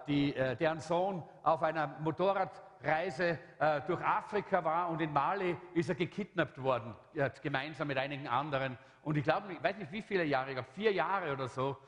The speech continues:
äh, war er dort in der Gefangenschaft der, der, von I S. Und er wu-, äh, und die, und die Eltern haben natürlich gelitten, weil da wurde ein Millionen, äh, Lösegeld gefordert, das sie gar nicht, äh, zahlen hätten können. Ich kenne ja,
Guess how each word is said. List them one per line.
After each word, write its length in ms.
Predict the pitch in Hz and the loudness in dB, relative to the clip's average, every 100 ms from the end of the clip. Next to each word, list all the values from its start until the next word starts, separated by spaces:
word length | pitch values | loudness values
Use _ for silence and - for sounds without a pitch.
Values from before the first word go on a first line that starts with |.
| - _ | -20 _
äh, 60 | 127 | 0
war 420 | 135 123 143 147 | 2 2 2 0
er 80 | 156 | 0
dort 440 | 160 160 180 - - - | 0 2 2 -4 -18 -6
in 100 | 175 | 0
der 160 | 165 147 | 0 0
Gefangenschaft 840 | 160 156 165 196 160 160 160 - - - _ | 0 0 0 -2 -2 0 0 -4 -18 -20 _
der, 160 | 165 151 | 0 2
der, 440 | 156 143 135 131 - | 2 0 0 -6 -4
von 140 | 165 | 0
I 180 | 160 143 | 2 2
S. 420 | 127 - - - _ _ - | 0 -4 -10 -16 _ _ -2
Und 200 | 170 160 | 0 2
er 180 | 156 143 | 0 2
wu-, 100 | 165 | 2
äh, 220 | 151 156 | 2 2
und 200 | 170 160 - - | 0 -4 -6 -6
die, 160 | 175 | -6
und 200 | 175 175 | -2 0
die 100 | 185 | 2
Eltern 520 | 190 254 - 190 143 110 - - | 2 0 2 2 2 -8 -16 -2
haben 280 | 165 190 214 | 2 2 2
natürlich 500 | 196 - 226 254 - | -2 0 0 0 0
gelitten, 500 | 202 208 208 - 143 - - | 0 0 -4 -8 -8 -10 0
weil 140 | 147 | 2
da 140 | 170 160 | 2 2
wurde 280 | 208 202 | 2 4
ein 220 | 185 185 175 | 2 0 -2
Millionen, 720 | 190 170 175 240 240 208 175 - - | 0 2 2 2 0 -2 -4 -10 -4
äh, 320 | - 160 151 139 | 0 2 0 2
Lösegeld 640 | 185 220 196 180 180 175 | 2 2 0 -2 -2 -2
gefordert, 440 | 180 - 175 180 | -4 0 0 2
das 160 | 170 - | -2 -2
sie 80 | 196 | -2
gar 160 | 175 208 | 0 0
nicht, 140 | 185 - | -6 -10
äh, 320 | 160 - 139 135 - | -14 -12 -12 -12 0
zahlen 400 | 170 175 240 180 | 2 2 0 0
hätten 320 | 170 170 151 | -2 -4 0
können. 280 | 165 143 107 - - | 0 0 -6 -16 -10
Ich 140 | 139 | -4
kenne 240 | - 208 233 | 0 0 2
ja, 160 | 165 | 0